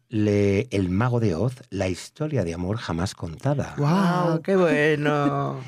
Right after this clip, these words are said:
Speaker 1: <laughs> Los domingos a las doce para toda la familia. Tenéis que venir, lo vais a pasar fenomenal.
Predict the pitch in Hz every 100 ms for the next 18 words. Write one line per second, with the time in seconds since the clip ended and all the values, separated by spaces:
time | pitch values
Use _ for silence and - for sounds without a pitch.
0 | - - - - 110 147 135 123 120 104
1 | - 110 92 107 127 180 156 101 90 -
2 | 107 85 85 80 80 92 113 147 208 -
3 | - 82 78 - 73 73 98 123 85 80
4 | - - 92 - 90 92 92 131